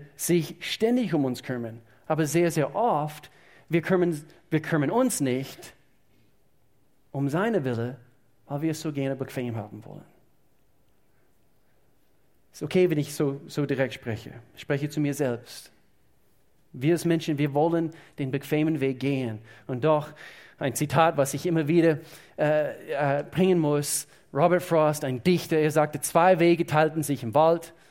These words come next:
Ich entschied mich für den, der wenig begangen war. Und das machte den Unterschied in meinem Leben.“ Ich bin,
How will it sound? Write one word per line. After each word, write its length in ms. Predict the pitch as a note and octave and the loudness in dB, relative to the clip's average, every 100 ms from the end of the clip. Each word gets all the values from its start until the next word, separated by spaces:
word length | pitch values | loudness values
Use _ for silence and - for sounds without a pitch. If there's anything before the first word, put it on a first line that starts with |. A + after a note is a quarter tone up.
| _ _ _ | _ _ _
Ich 260 | F3 G3 | 2 2
entschied 360 | D#3 - C3+ C3+ | 0 -2 -4 -4
mich 180 | B2 - | -6 -6
für 160 | B2 | -10
den, 680 | G#2+ D#3 D#3+ B2 A#2 A#2 A2 - _ _ _ _ - | -2 2 2 2 0 -2 -6 -16 _ _ _ _ -6
der 200 | A2+ A2 | -4 0
wenig 320 | D3 F3 C3+ | 2 2 2
begangen 500 | B2 A#2+ A2+ A2+ G#2+ | -2 -2 -2 -4 -4
war. 420 | A2 G#2+ A2 A2 _ _ _ _ _ _ | -4 -4 -8 -12 _ _ _ _ _ _
Und 220 | G#2 - | -16 -6
das 240 | F3 D#3+ C3+ | -4 -4 -4
machte 280 | A#2+ A2+ | -6 -6
den 200 | A2+ G#2 | -10 -8
Unterschied 420 | A2 G#2+ G#2+ G2+ G#2 | -8 -10 -12 -12 -10
in 80 | |
meinem 260 | A2+ A2+ A2 | -8 -8 -8
Leben.“ 300 | A2+ A#2 A2+ - _ _ _ _ _ _ _ _ _ _ _ _ _ _ _ _ _ _ _ | -10 -14 -16 -20 _ _ _ _ _ _ _ _ _ _ _ _ _ _ _ _ _ _ _
Ich 220 | - D3+ | -6 -2
bin, 460 | - E3 D#3+ D3+ - | 2 2 2 0 -6